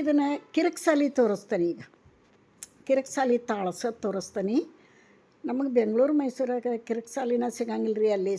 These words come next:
ಸೊಪ್ಪ ಬೇರೆ. ನಮಗೆ ಈ ಪಲ್ಯ ಬೇಕು ಅಂದ್ರೆ ಸಿಗಂಗಿಲ್ಲ. ನಮ್ಮ ಹಳ್ಳಿಯೊಳಗೆ ಬೇಕಾದಷ್ಟು ಸೊಪ್ಪುಗಳು ಫ್ರೆಶ್ ಆಗಿ ಸಿಗ್ತಾವು. ಈಗ ಸೋಸಿಟ್ಕೊಂಡೇನಿ ಎಲ್ಲ ಕಿರಿಕ್ ಸಾಲಿ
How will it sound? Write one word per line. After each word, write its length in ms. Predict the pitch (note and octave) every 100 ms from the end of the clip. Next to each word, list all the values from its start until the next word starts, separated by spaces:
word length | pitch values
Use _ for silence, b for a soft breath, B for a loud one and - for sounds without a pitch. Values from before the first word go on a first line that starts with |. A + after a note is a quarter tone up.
| -
ಸೊಪ್ಪ 360 | G#3 - B3+ B3
ಬೇರೆ. 260 | A3+ G#3 G3+ G3+ - _ _ A#3
ನಮಗೆ 240 | A3+ A3 A3
ಈ 20 | G#3+ A#3
ಪಲ್ಯ 180 | G#3+ A#3
ಬೇಕು 240 | A3 G#3 A3+
ಅಂದ್ರೆ 180 | A3 G#3+ G#3
ಸಿಗಂಗಿಲ್ಲ. 400 | G3+ F#3+ F#3+ F#3+
ನಮ್ಮ 120 | G#3 A#3+
ಹಳ್ಳಿಯೊಳಗೆ 540 | A3 A3 A3 G#3 G3+ G3 F#3 - G#3+
ಬೇಕಾದಷ್ಟು 880 | G3 G3+ G3+ G3 A3+ C4 C4 - C4+ A#3+
ಸೊಪ್ಪುಗಳು 480 | G#3 - A3+ A3 G#3 G3+
ಫ್ರೆಶ್ 200 | A3 - - A#3+
ಆಗಿ 120 | A3 A3
ಸಿಗ್ತಾವು. 360 | G3 A3 A#3 E4 - B B B B B _ E4
ಈಗ 80 | D#4 -
ಸೋಸಿಟ್ಕೊಂಡೇನಿ 800 | D#4 E4 E4+ D#4 C#4+ C#4 B3 A3 G3+
ಎಲ್ಲ 180 | G#3 G#3+ A3+ - _ - _ _ - - _ _ _ - _ _ -
ಕಿರಿಕ್ 260 | C4+ C4 -
ಸಾಲಿ 240 | B3 A#3